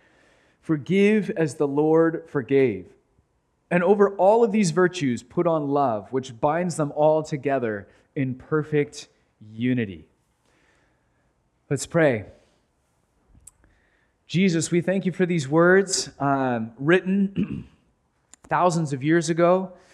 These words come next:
uh, but as relevant to our lives today as anything else. In fact, I'm,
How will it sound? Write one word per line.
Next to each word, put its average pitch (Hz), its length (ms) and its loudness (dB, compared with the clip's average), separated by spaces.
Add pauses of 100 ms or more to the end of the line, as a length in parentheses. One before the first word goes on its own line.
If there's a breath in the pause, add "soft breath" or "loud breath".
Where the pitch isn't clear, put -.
(300 loud breath)
uh, 123 400 0
but 143 240 2
as 143 180 -2
relevant 160 600 0
to 147 100 -4
our 160 200 0
lives 151 340 0
today 143 420 0
as 123 260 -4
anything 147 500 -2
else. 120 420 -4
In 123 80 -6
fact, 147 280 -4
I'm, 135 220 -2